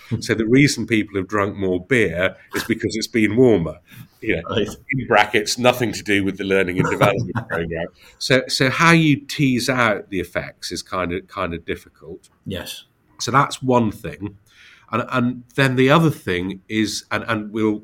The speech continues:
Speaker 2: I can now bore you a bit with my, uh, master's research, uh, is, is actually that,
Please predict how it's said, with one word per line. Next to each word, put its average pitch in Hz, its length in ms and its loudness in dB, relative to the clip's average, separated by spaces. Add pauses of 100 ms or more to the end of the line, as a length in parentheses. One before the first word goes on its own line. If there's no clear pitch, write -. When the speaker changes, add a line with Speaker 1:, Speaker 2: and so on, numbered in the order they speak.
Speaker 2:
I 104 100 -4
can 107 160 -8
now 110 180 2
bore 104 260 0
you 90 240 0
a 87 60 -4
bit 90 200 -6
with 90 200 -8
my, 90 420 -2 (240)
uh, 90 80 -8
master's 92 640 -2
research, 82 720 -6 (440)
uh, 104 360 4
is, 113 560 2
is 117 160 -2
actually 104 840 2 (480)
that, 107 360 -2